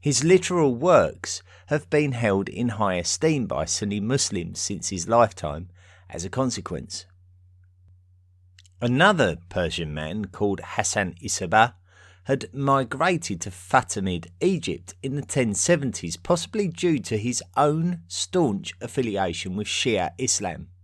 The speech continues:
and possibly because he was concerned about whether his own life was under threat from the influence of the anti-Shia Nizam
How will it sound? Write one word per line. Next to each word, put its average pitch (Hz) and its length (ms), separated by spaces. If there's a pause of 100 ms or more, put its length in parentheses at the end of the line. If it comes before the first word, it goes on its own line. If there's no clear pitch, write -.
(480)
and 120 160
possibly 113 560
because 98 520
he 110 160
was 92 220
concerned 104 600
about 92 260
whether 98 220
his 92 340
own 170 220
life 98 340
was 101 140
under 90 240
threat - 540 (280)
from 143 140
the 156 240
influence 135 520
of 104 160
the 127 260
anti-Shia 98 880 (420)
Nizam 95 380